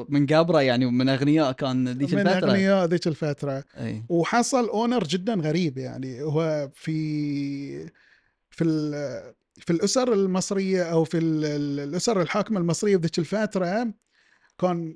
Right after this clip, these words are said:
Speaker 2: إنه يعطيك إن أنت honor إن أنت تندفن يم الملك، هذا شيء وايد عود.
Speaker 1: مهم.
Speaker 2: فهو من الأوادم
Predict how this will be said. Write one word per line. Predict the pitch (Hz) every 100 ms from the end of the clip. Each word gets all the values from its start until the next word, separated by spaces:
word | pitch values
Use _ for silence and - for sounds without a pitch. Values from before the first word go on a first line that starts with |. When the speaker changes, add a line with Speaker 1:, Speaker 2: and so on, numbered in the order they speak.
| -
Speaker 2:
إنه | 180 175
يعطيك | 165 156 156 240 226 - 175
إن | 165
أنت | 170 180 175 175
honor | 185 196 202 185
إن | 170
أنت | 170 165
تندفن | - 165 190 208 175
يم | 170
الملك، | 160 170 202 -
هذا | 151
شيء | 160 190 165
وايد | 170 202
عود. | 165 147 131
Speaker 1:
مهم. | 143 135 143 - _
Speaker 2:
فهو | _ 139 156 180 202
من | 190 185
الأوادم | 180 170 185 208 208 202